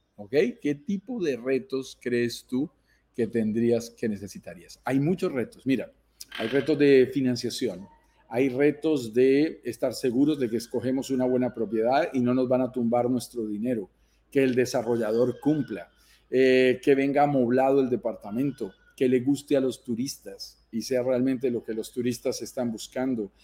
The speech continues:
que yo tenga cómo financiarlo, que yo sepa quién me lo va a administrar, que yo sepa, eh, quién lo va a rentar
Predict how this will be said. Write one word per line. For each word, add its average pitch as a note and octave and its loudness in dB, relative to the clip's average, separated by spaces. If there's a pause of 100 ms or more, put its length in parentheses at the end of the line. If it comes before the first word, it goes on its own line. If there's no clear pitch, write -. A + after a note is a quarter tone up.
(140)
que C#3 4
yo D3 4
tenga D3+ 2
cómo C#3 0
financiarlo, A#2+ -4 (320)
que C#3+ 4
yo D3 4
sepa D3 -2
quién D3 2
me D3 2
lo C3+ 4
va A#2+ 4
a - 2
administrar, B2 -4 (380)
que D3 4
yo D3+ 2
sepa, D3 0
eh, B2 0
quién B3 2
lo E3 4
va B2 4
a A2+ -4
rentar A2+ -4